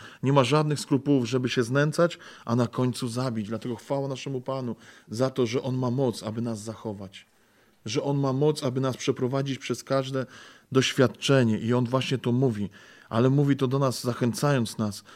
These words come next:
abyśmy chodzili w prawdzie, abyśmy chodzili w Duchu Świętym, abyśmy chodzili nie w mocy litery, czy jakiejś tam znajomości, czy jakiegoś tam mniemania o sobie, ale w Duchu, który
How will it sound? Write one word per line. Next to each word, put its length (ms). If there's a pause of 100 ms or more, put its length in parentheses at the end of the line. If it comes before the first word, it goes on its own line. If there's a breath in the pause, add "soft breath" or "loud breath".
(160 loud breath)
abyśmy 340
chodzili 600
w 140
prawdzie, 520 (420 soft breath)
abyśmy 300
chodzili 260
w 40
Duchu 200
Świętym, 520 (340 soft breath)
abyśmy 360
chodzili 360
nie 220
w 80
mocy 500 (460 loud breath)
litery, 640
czy 180
jakiejś 280
tam 200
znajomości, 640
czy 120
jakiegoś 280
tam 260 (300 loud breath)
mniemania 560
o 60
sobie, 380 (760 soft breath)
ale 220
w 80
Duchu, 340
który 540